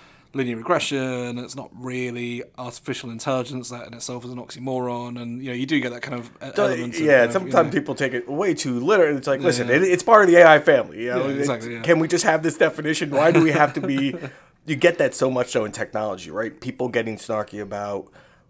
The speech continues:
Speaker 2: "Is blockchain really anything more than, you know, something?" It's like, no, it is something more. It is something different.
Speaker 1: Yeah.
Speaker 2: You know, and let's, we can, we can quote it as that,
Speaker 1: I think
Speaker 2: but
Speaker 1: people accept that, right? There, there
Speaker 2: Yeah.
Speaker 1: is something new that's happened. I think, yeah, maybe next year.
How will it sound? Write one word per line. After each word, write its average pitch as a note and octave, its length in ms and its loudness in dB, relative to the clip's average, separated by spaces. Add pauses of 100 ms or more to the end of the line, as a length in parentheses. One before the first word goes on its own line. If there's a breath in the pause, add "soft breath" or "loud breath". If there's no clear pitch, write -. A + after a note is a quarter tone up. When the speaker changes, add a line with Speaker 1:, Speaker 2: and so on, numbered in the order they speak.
(120)
Speaker 2:
"Is B3+ 180 2
blockchain E3 640 -2
really D3+ 440 -2
anything D3 560 -2
more C#3 480 0
than, A2+ 400 0
you A#2+ 60 0
know, A2 120 2
something?" A#2 300 -2 (120)
It's B2 100 -8
like, B2 180 -4
no, G3 240 2
it F#3+ 220 4
is E3+ 220 4
something A2+ 320 2
more. A#2+ 360 6
It C#3 80 2
is E3 100 4
something B2 300 0
different. G2 440 0
Speaker 1:
Yeah. E3 100 -4
Speaker 2:
You C3 100 -4
know, A#2 120 0
and B2 120 -2
let's, - 320 -4
we C3+ 100 -10
can, A2 320 -6
we A#2 100 -10
can G#2+ 200 -12
quote A#2+ 260 0
it F2 140 -6
as - 80 -16
that, G#2 140 -6
Speaker 1:
I F3+ 40 -4
think F3+ 140 -2
Speaker 2:
but C#3+ 60 0
Speaker 1:
people C3 100 0
accept A#2+ 320 -6
that, - 160 -12
right? B2 180 -12
There, C#3 80 -6
there C3 240 -4
Speaker 2:
Yeah. C#3+ 80 -2
Speaker 1:
is B2 60 -4
something B2 320 -6
new B2 120 -2
that's A#2 120 -10
happened. A#2+ 300 -10
I C3 40 -12
think, D3+ 280 -8
yeah, F3+ 200 -2
maybe E3+ 200 -2
next D3+ 260 -6
year. C#3 280 0